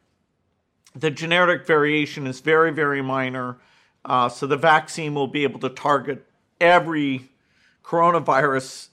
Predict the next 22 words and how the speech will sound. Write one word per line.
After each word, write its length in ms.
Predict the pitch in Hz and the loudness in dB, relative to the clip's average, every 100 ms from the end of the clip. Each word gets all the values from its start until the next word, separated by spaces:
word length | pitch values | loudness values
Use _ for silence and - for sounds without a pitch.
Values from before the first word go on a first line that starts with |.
| _ | _
that 220 | - 143 143 | -2 -2 -2
we've 200 | 135 120 | -8 -8
seen. 680 | - 220 180 135 117 131 131 _ _ _ - | -8 -6 -6 -6 -8 -12 -18 _ _ _ -4
And 100 | 156 | 2
once 220 | 180 175 - | 4 2 -2
we 100 | 156 | -2
get 240 | 160 - | -2 4
rid 180 | 196 240 | 8 8
of 100 | 180 | 8
it, 320 | 147 139 - _ _ | 6 2 -6 _ _
it 180 | 156 156 | -2 0
won't 340 | 170 165 156 - _ _ _ _ _ _ _ _ _ _ _ 139 | 2 2 2 -6 _ _ _ _ _ _ _ _ _ _ _ -10
be 100 | 156 | -10
crossing 540 | 135 180 156 156 160 | 0 6 6 4 -4
over 300 | 151 165 151 | -2 -2 -2
into 220 | 135 131 139 | -4 -6 -10
humans 720 | - 196 175 139 131 131 - _ _ _ - | -6 -6 -4 -4 -6 -12 -18 _ _ _ -2
on 160 | 139 | 0
a 60 | 139 | 2
regular 440 | 139 147 127 123 | 2 0 0 -4
basis. 920 | 117 - 175 202 - 139 110 - - - _ - | -6 -4 -4 -4 -4 -4 -6 -8 -18 -20 _ -6
Uh, 500 | 123 117 117 113 | -2 2 2 0